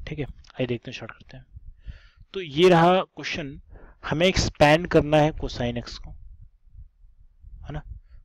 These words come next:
cosine x को। इसमें कोई सा भी question बन जाए,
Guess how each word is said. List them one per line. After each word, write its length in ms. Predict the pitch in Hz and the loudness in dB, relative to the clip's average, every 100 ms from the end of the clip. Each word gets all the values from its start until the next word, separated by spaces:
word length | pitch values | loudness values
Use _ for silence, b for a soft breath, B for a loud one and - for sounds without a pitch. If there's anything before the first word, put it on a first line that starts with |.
| _ - | _ -14
cosine 360 | 151 151 156 156 | -4 0 2 0
x 100 | - | -4
को। 200 | - 170 160 | -14 -16 -14
इसमें 260 | - 220 - - | -12 -12 -14 -12
कोई 220 | 151 185 | -8 -6
सा 200 | - 160 | -4 -4
भी 100 | 165 | -6
question 340 | 139 - 135 | -12 -12 -12
बन 160 | 123 113 | -14 -12
जाए, 260 | 120 120 | -10 -10